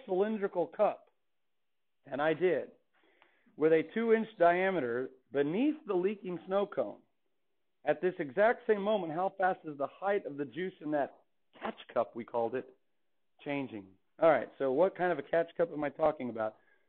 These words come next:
You know those little pleated paper cups that, like, tartar sauce comes in? They have, like, little paper pleats across the top. They're real tiny. That's what they had. They had that sitting up there, you know. And you just, the idea was, was to not get it on your clothes and use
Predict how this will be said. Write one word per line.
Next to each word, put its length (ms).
You 120
know 160
those 260
little 260
pleated 680
paper 400
cups 420
that, 120
like, 240
tartar 340
sauce 180
comes 240
in? 200
They 100
have, 180
like, 140
little 200
paper 260
pleats 420
across 340
the 160
top. 280
They're 120
real 160
tiny. 440
That's 260
what 140
they 140
had. 260
They 120
had 220
that 200
sitting 200
up 180
there, 260
you 80
know. 200
And 120
you 80
just, 180
the 80
idea 320
was, 180
was 160
to 60
not 280
get 120
it 80
on 100
your 100
clothes 420
and 120
use 140